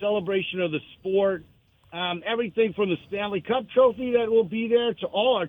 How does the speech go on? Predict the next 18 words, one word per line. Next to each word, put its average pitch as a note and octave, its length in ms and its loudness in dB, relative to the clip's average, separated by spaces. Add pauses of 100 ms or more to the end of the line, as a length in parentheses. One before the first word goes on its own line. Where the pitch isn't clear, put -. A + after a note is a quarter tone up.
(100)
trophies, E3+ 520 0 (600)
to, F#3+ 220 2 (240)
to G3+ 60 -8 (160)
chances B3 400 -2 (120)
to F#3+ 80 -4
take A#3 280 0
a F#3+ 200 -2 (140)
stick B3+ 220 -10
and G3+ 140 -4
put B3 160 0
it B3 80 2
in A3+ 80 0
your G3+ 160 0
hand A3+ 240 -2
and E3+ 160 -6
shoot A#3 140 -4 (100)
pucks, B3 340 -2 (560)
to F3+ 80 6